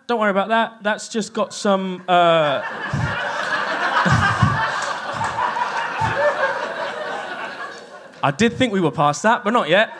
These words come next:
Not yet. It's fine. <laughs> That's got some, that's got some props in it. And that is, uh, I don't know if I'm gonna do it yet.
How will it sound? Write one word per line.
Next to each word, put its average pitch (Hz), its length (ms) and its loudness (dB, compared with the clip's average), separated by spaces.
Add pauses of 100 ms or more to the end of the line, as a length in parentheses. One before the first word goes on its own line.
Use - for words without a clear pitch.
(440)
Not 330 160 4
yet. 254 240 4 (120)
It's 262 140 0
fine. 220 340 2 (800)
<laughs> - 140 -6 (1300)
That's 190 200 2
got 214 180 2
some, 190 460 0
that's 185 160 2
got 185 140 -2
some 175 100 -6
props - 340 -2
in 123 120 -4
it. - 160 -2 (560)
And 131 200 2
that 151 200 2
is, 143 500 -2
uh, 131 220 2
I 143 80 2
don't 180 140 4
know 165 40 4
if 151 80 0
I'm 156 60 -2
gonna 147 160 2
do 185 100 6
it 143 80 6
yet. 147 300 2